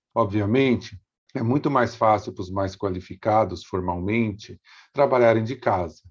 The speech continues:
né? As pessoas com menos qualificação têm mais problemas para trabalhar de casa, ou porque o trabalho é mais manual, ou porque não tem tecnologia suficiente,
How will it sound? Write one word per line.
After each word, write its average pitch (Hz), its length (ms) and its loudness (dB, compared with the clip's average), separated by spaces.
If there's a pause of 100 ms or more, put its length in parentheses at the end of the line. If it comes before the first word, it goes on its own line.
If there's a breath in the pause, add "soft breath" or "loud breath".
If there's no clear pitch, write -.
(120)
né? 120 260 -2 (220 soft breath)
As 104 80 -10
pessoas 117 320 -4
com 123 80 -10
menos 104 240 -2
qualificação 101 560 -4
têm 127 180 -4
mais 123 320 -2 (300)
problemas 123 720 2
para 95 140 -10
trabalhar 92 300 -6
de - 140 -18
casa, - 320 -8 (540 loud breath)
ou 180 280 6
porque 120 520 2
o 104 120 2
trabalho 101 680 2
é 98 60 -2
mais 95 280 -4
manual, 113 720 0 (180)
ou 185 440 4
porque 139 560 -2
não 131 160 -4
tem 131 200 0
tecnologia 123 580 2
suficiente, 85 800 -6